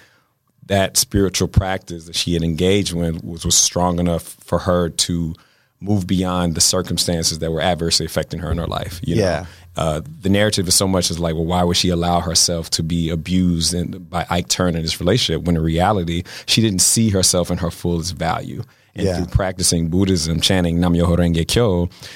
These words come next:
Speaker 1: she was able to, you know, clear herself of the things that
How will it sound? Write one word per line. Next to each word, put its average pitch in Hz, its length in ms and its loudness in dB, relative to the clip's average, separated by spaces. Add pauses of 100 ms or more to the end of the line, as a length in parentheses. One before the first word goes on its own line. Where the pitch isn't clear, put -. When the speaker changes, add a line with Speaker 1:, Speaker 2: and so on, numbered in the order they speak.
Speaker 1:
she - 200 2
was 92 120 2
able 87 260 2
to, 85 480 0 (220)
you 120 120 0
know, - 260 -6 (200)
clear 113 260 2
herself 92 440 2
of 82 80 -6
the 90 80 0
things 90 360 2
that 85 160 0